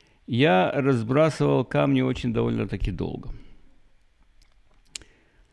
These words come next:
И, наверное, время собирать камни. То есть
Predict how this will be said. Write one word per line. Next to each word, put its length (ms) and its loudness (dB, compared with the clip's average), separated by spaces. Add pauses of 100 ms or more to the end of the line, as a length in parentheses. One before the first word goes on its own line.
(840)
И, 560 2 (1400)
наверное, 440 2
время 240 6
собирать 480 2
камни. 400 -14 (480)
То 100 -2
есть 300 0